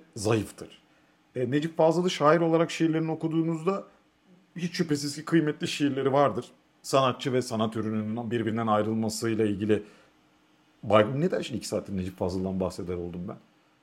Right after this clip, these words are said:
Bir hemen geri basıyorum. Necip Fazıl hakkında konuşmayacağım. Daha fazla şey yapmak istemiyorum ama yaranma hali var.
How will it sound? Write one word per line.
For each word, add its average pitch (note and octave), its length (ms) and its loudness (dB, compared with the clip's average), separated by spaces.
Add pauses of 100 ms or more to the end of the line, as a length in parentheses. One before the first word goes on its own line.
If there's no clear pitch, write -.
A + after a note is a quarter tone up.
(160)
Bir F#3+ 140 10
hemen D3+ 200 6
geri B2 180 2
basıyorum. G2+ 360 -2
Necip C3+ 180 -6
Fazıl B2+ 260 0
hakkında A#2+ 300 -4
konuşmayacağım. F#2 580 -8
Daha B2 120 0
fazla G#2 260 -6
şey G#2+ 120 -2
yapmak G2+ 180 -4
istemiyorum A3 300 -2
ama - 160 -2 (520)
yaranma F3+ 580 6
hali F#3 340 4
var. F#2 220 -6